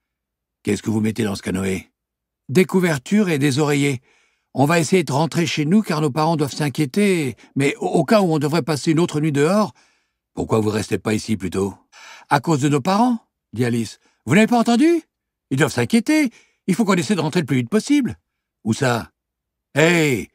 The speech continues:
vous êtes de la police ? Qu'est-ce que ça peut vous faire ? » « Allons, Sandra, » dit Malcolm. « Ces messieurs surveillent les maisons, c'est tout.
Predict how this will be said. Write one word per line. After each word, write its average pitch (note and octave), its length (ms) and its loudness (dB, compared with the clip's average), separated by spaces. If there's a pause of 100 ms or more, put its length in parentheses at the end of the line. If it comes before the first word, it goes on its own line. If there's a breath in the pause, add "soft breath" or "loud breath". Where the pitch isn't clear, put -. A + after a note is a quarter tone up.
(140)
vous D3 100 0
êtes G3 100 2
de F3+ 60 2
la D3 100 2
police ? G3 540 -2 (320)
Qu'est-ce - 160 -2
que G3 60 -4
ça G3+ 120 0
peut C#3+ 80 0
vous F3 140 0
faire ? » « D#3+ 480 -2 (680 loud breath)
Allons, B2 340 0
Sandra, » E2+ 560 -6 (140)
dit - 60 -8
Malcolm. « - 520 -8 (500 loud breath)
Ces - 160 -2
messieurs D#3 260 0
surveillent B2+ 420 -2
les A#2 80 0
maisons, G#2+ 540 -2
c'est - 200 -10
tout. C#3 340 -4